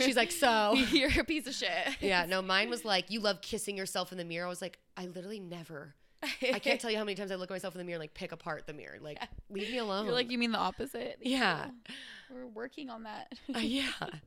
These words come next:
Speaker 1: But anyway, if anyone else wants their horoscope read,
Speaker 2: <laughs>
Speaker 1: hit us
Speaker 2: Call
Speaker 1: up.
Speaker 2: in.
Speaker 1: We, yeah, call in. I'm not gonna give my phone number on here, though.
Speaker 2: <laughs>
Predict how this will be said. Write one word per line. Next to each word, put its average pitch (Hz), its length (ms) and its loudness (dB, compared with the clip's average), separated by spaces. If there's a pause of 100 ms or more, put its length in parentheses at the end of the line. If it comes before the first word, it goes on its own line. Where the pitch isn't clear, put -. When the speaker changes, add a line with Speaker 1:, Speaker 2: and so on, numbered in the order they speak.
(840)
Speaker 1:
But 320 120 6
anyway, 247 280 8
if 226 100 6
anyone 349 200 10
else 359 160 4
wants 269 160 4
their 220 120 8
horoscope 190 520 2
read, 185 420 8 (100)
Speaker 2:
<laughs> - 60 -10
Speaker 1:
hit 269 440 0
us 294 140 0
Speaker 2:
Call 302 240 10
Speaker 1:
up. 320 60 6
Speaker 2:
in. 277 320 2
Speaker 1:
We, 226 120 4
yeah, 240 400 6
call 269 300 2
in. 233 180 2
I'm 180 140 0
not 175 160 2
gonna 170 100 -6
give 160 100 -4
my 151 80 -4
phone - 180 -8
number - 220 -6
on 262 120 4
here, - 160 -4
though. 196 300 -2
Speaker 2:
<laughs> 302 60 12